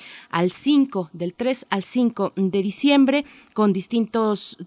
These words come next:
mesas de diálogo, charlas demostrativas, muchos talleres, que eso es muy interesante porque propone, pues, finalmente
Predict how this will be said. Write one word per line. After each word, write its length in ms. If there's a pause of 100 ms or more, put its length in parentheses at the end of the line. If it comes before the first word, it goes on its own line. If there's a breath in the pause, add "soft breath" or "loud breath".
(140)
mesas 680
de 100
diálogo, 540
charlas 480
demostrativas, 760
muchos 340
talleres, 420
que 100
eso 120
es 100
muy 120
interesante 560 (260 loud breath)
porque 240
propone, 560
pues, 180
finalmente 680